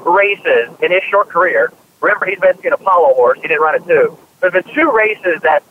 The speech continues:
the timing was really bad. The first one was the Arkansas Derby. I think Asmussen really liked him, and,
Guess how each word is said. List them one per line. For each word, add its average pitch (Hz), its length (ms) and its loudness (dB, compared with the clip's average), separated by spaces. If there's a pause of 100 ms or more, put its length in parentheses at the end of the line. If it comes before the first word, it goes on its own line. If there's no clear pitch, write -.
(100)
the - 80 -6
timing 208 400 -4
was 160 140 2
really 175 240 2
bad. 135 340 -2 (440)
The - 100 0
first 622 240 0
one 220 100 2
was 190 100 0
the 185 80 -2
Arkansas 165 420 -2
Derby. 127 360 -2 (640)
I - 60 0
think - 240 0
Asmussen 196 460 -2
really 180 360 2
liked - 320 0
him, 208 240 2 (720)
and, 185 180 2